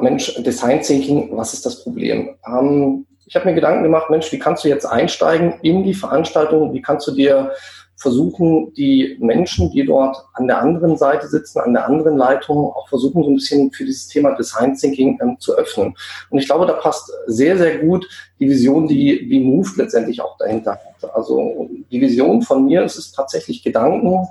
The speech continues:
die Chance zu geben, Taten werden zu lassen. Denn ich erlebe in meinen Trainings immer wieder, dass sehr, sehr viele wirklich geniale Gedanken auch bei Kolleginnen und Kollegen, bei Menschen vorhanden sind,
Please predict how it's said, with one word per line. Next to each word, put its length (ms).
die 60
Chance 400
zu 160
geben, 300
Taten 420
werden 300
zu 100
lassen. 400
Denn 360
ich 120
erlebe 260
in 100
meinen 280
Trainings 540
immer 260
wieder, 220
dass 440
sehr, 300
sehr 140
viele 580
wirklich 640
geniale 480
Gedanken 600
auch 280
bei 460
Kolleginnen 520
und 60
Kollegen, 520
bei 100
Menschen 500
vorhanden 380
sind, 260